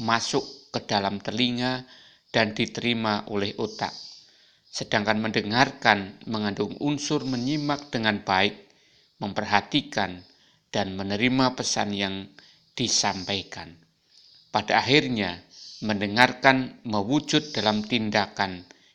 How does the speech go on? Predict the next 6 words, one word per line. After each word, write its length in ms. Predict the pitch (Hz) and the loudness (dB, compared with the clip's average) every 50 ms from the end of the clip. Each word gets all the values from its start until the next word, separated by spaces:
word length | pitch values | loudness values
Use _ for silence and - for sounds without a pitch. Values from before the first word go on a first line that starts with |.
| _ _ | _ _
yakni 400 | - 110 113 - - - 113 107 104 107 | 2 2 2 2 2 -2 -4 -4 -4 -4
bersedia 720 | - 107 - - - 143 - - 120 113 113 110 104 101 - - | -4 -6 -4 -4 -4 -6 -6 -6 -2 0 2 2 2 0 0 -2
untuk 320 | 143 131 123 110 143 - - 127 | -2 -2 -2 -2 -2 -4 -4 -4
melakukan 800 | 113 107 101 98 95 - - 139 127 - - - 107 101 98 95 98 - - - _ _ _ _ _ - | -4 -2 0 0 -2 -2 -4 -6 -6 -6 -2 -2 -2 -2 -2 -6 -12 -16 -20 -20 _ _ _ _ _ 0
yang 320 | 135 107 95 92 92 - | 2 2 2 0 -2 -8
didengarkan. 800 | - - 98 - 110 95 98 98 92 92 87 - - - 87 82 | -10 -10 -8 -6 -8 -8 -6 -6 -8 -8 -8 -10 -14 -14 -14 -16